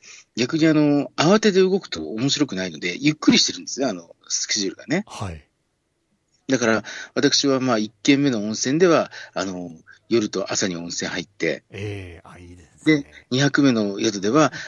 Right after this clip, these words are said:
Speaker 1: 午前中に朝早く起きてお風呂に入った後に、
Speaker 2: はい。
Speaker 1: あの、近くのこう、森林があるんですけど、そう、森林遊楽区っていうね、こう、
Speaker 2: ええ。
Speaker 1: 公園があるんですけど、そこで蝶の撮影なんかに行ったりしてね。
Speaker 2: はあ。
Speaker 1: 結構ゆっくりこう、行程が組まれてるんですね。
Speaker 2: ええ。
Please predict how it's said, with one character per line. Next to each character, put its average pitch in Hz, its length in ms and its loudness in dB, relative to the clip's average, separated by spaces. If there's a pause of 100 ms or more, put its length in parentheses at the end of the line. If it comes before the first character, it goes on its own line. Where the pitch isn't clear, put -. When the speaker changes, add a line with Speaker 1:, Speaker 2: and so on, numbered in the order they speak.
(100)
Speaker 1:
午 113 160 -2
前 127 140 2
中 110 120 -2
に 117 60 -2
朝 120 200 0
早 123 200 4
く 95 140 -6
起 - 80 -12
き - 20 -12
て 92 60 -4
お 90 60 -4
風 107 140 -6
呂 101 60 -4
に 90 80 -6
入 95 160 -4
っ 92 40 -6
た - 160 -6
後 85 180 -8
に、 120 320 -2
Speaker 2:
は 110 200 -10
い。 90 40 -6 (120)
Speaker 1:
あ 95 100 -6
の、 90 60 -8
近 - 220 4
く - 120 -8
の 95 100 -8
こ - 420 -16
う、 - 280 4
森 147 220 4
林 139 240 0
が 127 120 2
あ - 20 4
る 110 80 -2
ん 80 60 -10
で - 40 -12
す - 60 -10
け 82 60 -10
ど、 80 60 -14
そ 90 100 -8
う、 - 20 -6
森 135 260 0
林 127 200 2
遊 120 160 2
楽 117 260 -4
区 85 80 -12
っ - 20 -10 (220)
て - 80 -18
い 73 60 -14
う 73 40 -18
ね、 156 200 -4 (140)
こ - 80 -8
う、 110 40 -2
Speaker 2:
え 85 220 -4
え。 80 100 -14 (320)
Speaker 1:
公 107 200 4
園 101 80 -2
が 101 60 -2
あ 104 40 -4
る 87 80 -10
ん - 20 -18
で 71 60 -12
す - 80 -4
け - 60 -8
ど、 98 160 0 (340)
そ - 160 -2
こ 117 80 2
で 117 80 2
蝶 180 240 8
の 107 100 2
撮 - 160 -2
影 98 180 -2
な 92 120 -6
ん - 20 -14
か 85 80 -10
に 85 100 -10
行 - 40 -20
っ - 20 -20
た 135 100 -4
り - 60 -2
し - 140 -2
て 101 80 -10
ね。 127 100 0
Speaker 2:
は 92 680 -12 (100)
あ。 78 40 -20 (440)
Speaker 1:
結 - 200 4
構 160 80 6
ゆ 117 160 -2
っ - 20 -18 (100)
く - 140 -4
り 127 180 -2
こ 90 280 -14
う、 - 40 -16
行 - 140 -6
程 104 160 -4
が 90 80 -10
組 - 160 -10
ま 107 80 -4
れ - 60 -8
て - 100 -14
る - 60 -20
ん - 40 -20
で - 60 -18
す - 120 -8
ね。 165 180 0
Speaker 2:
え 101 440 -8
え。 - 80 -20